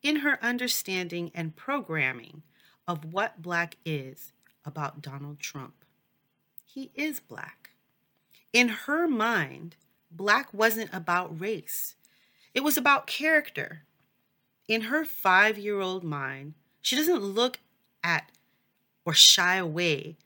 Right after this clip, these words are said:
from or love people because of race, but because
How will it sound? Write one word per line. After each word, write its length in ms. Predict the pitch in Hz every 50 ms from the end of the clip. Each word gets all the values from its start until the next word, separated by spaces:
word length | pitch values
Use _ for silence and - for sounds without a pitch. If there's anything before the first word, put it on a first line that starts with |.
| _ _
from 500 | - - - - 175 156 147 143 156 160 -
or 160 | - 202 202 196
love 400 | 196 220 233 269 294 - - -
people 320 | - 175 156 - 156 151
because 420 | 151 175 170 - - 196 180 160
of 180 | 160 147 - -
race, 600 | 156 170 226 254 196 - - - - - - - _ _ _ _ _ _ _ _ _ _
but 200 | - 214 208 214
because 680 | 233 220 - - - - 185 175 165 160 156 - -